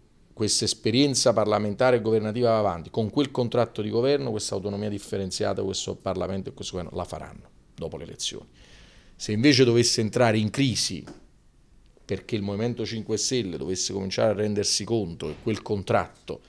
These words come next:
sta erodendo consensi su tante questioni e soprattutto sulla questione meridionale, dove la Lega è sempre Lega Nord, indipendenza per la Padania, non ce lo dimentichiamo, e con la sua coerenza, tra virgolette, sta andando anche avanti.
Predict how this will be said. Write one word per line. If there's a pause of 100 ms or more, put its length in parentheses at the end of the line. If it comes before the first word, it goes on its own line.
(460)
sta
erodendo
consensi
su
tante
questioni (100)
e
soprattutto
sulla
questione
meridionale, (320)
dove
la
Lega
è
sempre
Lega
Nord,
indipendenza
per
la
Padania,
non
ce
lo
dimentichiamo,
e
con
la
sua
coerenza,
tra
virgolette,
sta
andando
anche
avanti.